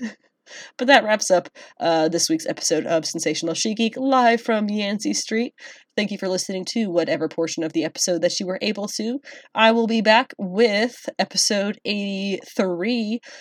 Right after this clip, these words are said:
next Monday, uh, September fifth. Oh, no. It'll be Halloween. So it'll be either Halloween or the thir-, or the first of, of, um,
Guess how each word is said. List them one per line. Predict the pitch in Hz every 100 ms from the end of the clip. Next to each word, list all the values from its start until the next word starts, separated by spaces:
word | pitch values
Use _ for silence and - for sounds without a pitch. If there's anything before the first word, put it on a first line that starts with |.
| -
next | 185 170 170 - -
Monday, | 180 170 165 160 160 170 196 214 - - _ -
uh, | 185 165
September | 160 196 - 202 160 147 156 - - -
fifth. | 233 302 330 330 330 330 330 -
Oh, | 254 330
no. | 277 370 170 - - - _ -
It'll | 320 247
be | 196
Halloween. | 208 165 175 208 269 359 349 202 - - -
So | - 269
it'll | 285
be | 302
either | 285 247
Halloween | 254 262 233 226
or | 202
the | 180
thir-, | - 170
or | 190
the | 165
first | - 185 175 -
of, | - -
of, | - 156 -
um, | 180 175 170 170